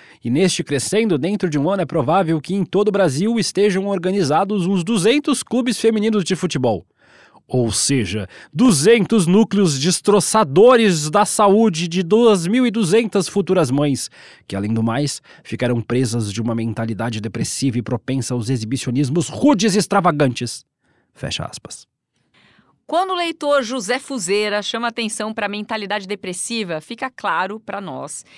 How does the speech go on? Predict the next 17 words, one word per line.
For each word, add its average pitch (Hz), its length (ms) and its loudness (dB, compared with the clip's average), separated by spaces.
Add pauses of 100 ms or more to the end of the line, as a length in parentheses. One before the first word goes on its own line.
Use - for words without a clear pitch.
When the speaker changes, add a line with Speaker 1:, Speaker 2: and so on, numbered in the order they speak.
(120)
Speaker 2:
que - 100 -12
o 294 40 -12
controle 294 380 -8
não 311 140 -10
tava 302 180 -6
restrito 294 380 -10
somente 247 340 -8
ao 254 100 -6
corpo 233 380 -4
das 160 160 -8
mulheres, 147 380 -10
né? 147 140 -12
Mas 208 180 -10
também 254 340 -6
ao 285 140 -4
comportamento 285 800 -8
delas. 185 540 -4